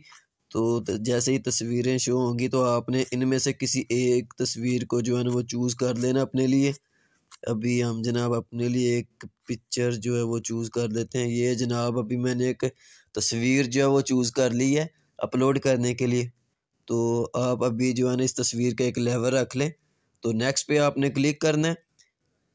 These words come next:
तो इसके बाद जनाब ये आ जाएगा आपके सामने। तो यहाँ पर कोई कुछ भी जो है ना आप चाहे कोई शेर व शायरी, अपना नाम, टाइटल, कुछ भी जो है ना आप आसानी से यहाँ पे डिस्क-, दे सकते हैं। ये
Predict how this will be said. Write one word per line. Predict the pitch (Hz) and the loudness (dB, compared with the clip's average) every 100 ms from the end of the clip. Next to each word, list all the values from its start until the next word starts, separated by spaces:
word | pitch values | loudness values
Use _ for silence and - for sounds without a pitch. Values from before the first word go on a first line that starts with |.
| _ _ _ | _ _ _
तो | - - 120 123 120 | -6 -2 2 2 2
इसके | 120 - 123 | 0 0 0
बाद | 120 127 | 2 0
जनाब | 123 123 123 123 | 0 0 0 0
ये | 127 | 2
आ | 123 117 117 | 2 0 0
जाएगा | 120 120 123 | 0 0 0
आपके | 117 117 | -2 -4
सामने। | 131 120 127 147 147 _ _ _ | -2 -2 0 -2 -6 _ _ _
तो | 110 110 | -2 0
यहाँ | 113 131 127 | 2 0 -2
पर | 127 127 131 131 - | 0 2 2 0 0
कोई | 139 139 - | 2 2 2
कुछ | 151 143 131 | -2 -2 0
भी | 143 | 0
जो | 120 131 | 2 2
है | 123 | 2
ना | 127 135 | 2 2
आप | 127 123 123 120 | 2 4 2 -2
चाहे | 110 123 127 123 | -2 0 2 0
कोई | 117 120 | 0 -2
शेर | 120 120 123 | 0 0 2
व | 123 | 2
शायरी, | 123 127 127 127 | 2 2 2 0
अपना | 120 120 117 | -2 -4 -4
नाम, | 120 120 123 123 117 | -2 0 0 -2 -2
टाइटल, | 123 127 127 120 | -2 0 -2 -2
कुछ | 143 135 | -2 -2
भी | 123 127 | 0 0
जो | 120 120 | 2 0
है | 120 | 0
ना | 127 | 0
आप | 123 - _ - - | 0 -4 _ -16 -4
आसानी | 143 123 120 127 | -2 0 2 2
से | 127 | 2
यहाँ | 120 120 | 2 2
पे | 120 | 0
डिस्क-, | 120 117 - 110 | -2 -4 -6 -6
दे | 110 117 | 0 0
सकते | 107 107 - 110 | 0 -6 -8 -12
हैं। | - _ - | -12 _ -2
ये | 123 135 139 | 0 2 2